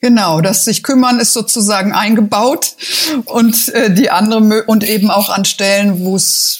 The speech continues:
vollkommen, wo es gar nicht geht, wo man eigentlich überfordert ist, wo es nicht meine Sache ist und nicht meine Verantwortung.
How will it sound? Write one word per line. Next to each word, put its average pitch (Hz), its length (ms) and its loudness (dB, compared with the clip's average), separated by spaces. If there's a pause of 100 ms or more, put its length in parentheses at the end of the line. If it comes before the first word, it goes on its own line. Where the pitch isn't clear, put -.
(140)
vollkommen, 185 720 -4
wo 196 80 2
es 190 120 -2
gar 190 180 -2
nicht 190 180 -2
geht, 196 260 -2
wo 190 80 -4
man 180 200 -4
eigentlich 170 220 -6
überfordert 175 600 -4
ist, - 180 -4
wo 170 100 -4
es 165 140 -4
nicht 165 320 -6 (280)
meine 170 360 2
Sache 160 320 -2
ist 202 320 -2
und 165 180 -4
nicht 165 200 -6
meine 170 220 -2
Verantwortung. 196 840 -6